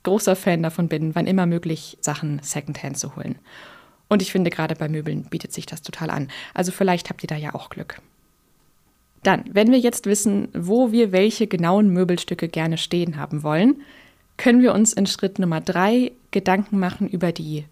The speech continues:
Basics auf dem Schreibtisch. Überlegt euch mal, was ihr wirklich auf dem Schreibtisch braucht. Was ist da absolut essenziell?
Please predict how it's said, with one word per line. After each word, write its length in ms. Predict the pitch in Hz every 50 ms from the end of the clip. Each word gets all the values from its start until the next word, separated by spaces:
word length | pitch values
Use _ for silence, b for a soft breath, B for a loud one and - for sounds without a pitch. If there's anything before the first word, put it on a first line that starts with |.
| _ _ _
Basics 540 | - 170 196 226 220 - - 196 - - -
auf 160 | - 165 -
dem 140 | - 165 156
Schreibtisch. 640 | - - - - - - - - - - - - - _ _ _ _ _ _ _ _ _ _ _ _ B B B B B B B B B B
Überlegt 420 | - 220 196 208 208 233 269 269 -
euch 160 | - 240 -
mal, 360 | 208 202 202 208 208 208 - - _ _ _ _ _
was 340 | - 175 196 220 220 - -
ihr 280 | 208 202 185 170 170 175
wirklich 580 | 202 240 254 254 - 220 208 214 208 214 -
auf 120 | - - -
dem 140 | 165 160
Schreibtisch 500 | 160 - - 147 143 139 - - - -
braucht. 460 | - - - - - - - - - _ _ _ _ _
Was 200 | - 220 233 -
ist 220 | - 202 - -
da 220 | 196 190 185 202 - - _ _
absolut 600 | 226 240 247 - - - 214 196 190 190 190 -
essenziell? 640 | 175 170 - - 165 165 - - - - - -